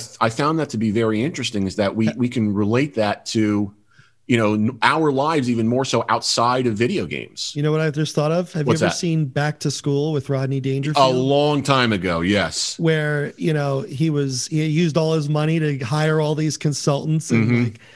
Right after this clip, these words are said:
Speaker 2: in different f-, fields of study to write papers and
Speaker 1: Right.
Speaker 2: everything. Like,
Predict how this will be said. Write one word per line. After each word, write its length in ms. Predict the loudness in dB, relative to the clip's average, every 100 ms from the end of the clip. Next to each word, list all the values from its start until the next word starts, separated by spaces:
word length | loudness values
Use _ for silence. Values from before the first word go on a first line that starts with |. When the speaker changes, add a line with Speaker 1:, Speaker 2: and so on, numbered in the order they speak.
| -16 -2
Speaker 2:
in 200 | -2 0
different 360 | -2 -2 -4
f-, 40 | -6
fields 680 | -20 -14 -14 -2 0 0 -2
of 100 | -4
study 460 | 0 0 0 -2
to 160 | -2 0
write 300 | 0 -2 -4
papers 600 | -4 -2 0 0 0 0
and 80 | 2
Speaker 1:
Right. 120 | 2
Speaker 2:
everything. 440 | 0 -2 -4 -4 -8 -18 -4
Like, 300 | 0 0 -4